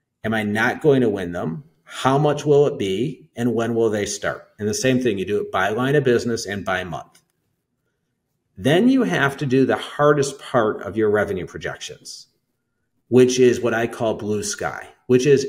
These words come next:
you know that you're gonna win business. You know, today's July seventh.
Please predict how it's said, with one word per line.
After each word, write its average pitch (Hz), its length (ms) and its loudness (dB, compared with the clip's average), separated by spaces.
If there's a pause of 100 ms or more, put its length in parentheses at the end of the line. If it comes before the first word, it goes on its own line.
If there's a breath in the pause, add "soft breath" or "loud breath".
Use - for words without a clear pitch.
you 214 160 0
know 208 240 4
that 175 140 0
you're 139 140 6
gonna 135 160 4
win 120 240 0
business. 113 600 -2
You 131 80 0
know, 123 80 2
today's 139 460 2 (160)
July 117 360 0
seventh. 117 600 -4